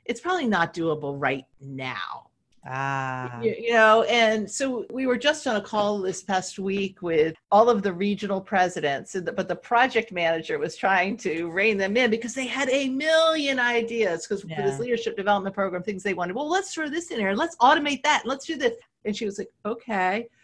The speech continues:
Speaker 1: these are all fantastic ideas." She validated, like, everything you've said here. Now,
Speaker 2: Nice.
Speaker 1: what we need to do is pull back and say, "How does this land with this other strategy? Because we're also rolling out this and this and this and this. And we can
Speaker 2: Mm.
Speaker 1: only prioritize a bit of I T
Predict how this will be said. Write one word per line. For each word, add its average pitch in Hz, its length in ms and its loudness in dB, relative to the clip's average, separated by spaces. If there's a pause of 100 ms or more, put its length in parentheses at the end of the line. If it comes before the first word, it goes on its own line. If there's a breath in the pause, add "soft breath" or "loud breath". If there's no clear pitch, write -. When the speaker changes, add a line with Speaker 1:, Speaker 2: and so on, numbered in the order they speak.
Speaker 1:
these 285 240 2
are 240 160 4
all 190 420 8
fantastic 208 560 0
ideas." 160 360 0
She 226 180 -4
validated, 170 500 2
like, 151 160 -2 (160)
everything 247 680 0
you've 196 160 -2
said 175 260 -6
here. 143 320 -6 (360 soft breath)
Now, 233 140 2
Speaker 2:
Nice. 233 80 2
Speaker 1:
what 226 160 2
we 214 100 -2
need 202 220 -2
to 196 100 -10
do 226 280 -8 (140)
is 214 240 -10
pull 269 240 -10
back 196 540 -2 (260)
and 196 160 -4
say, 208 200 -2 (200 loud breath)
"How 220 160 0
does 254 220 0
this 254 200 -10
land 196 340 -2
with 196 140 -2
this 196 240 -8
other 214 240 4
strategy? 165 640 0
Because 175 300 -6
we're 202 140 -4
also 220 300 -2
rolling 190 380 -2
out 156 220 -4
this - 420 0
and 202 180 0
this 196 320 -6
and 185 160 -8
this 160 220 -10
and 156 120 -10
this. 139 340 -12
And 185 260 -6
we 190 80 -8
can 214 160 -10
Speaker 2:
Mm. 233 60 -6
Speaker 1:
only 254 180 -4
prioritize 190 540 -4
a 170 40 -18
bit 196 200 -4
of 175 100 -4
I 165 120 2
T 156 420 -4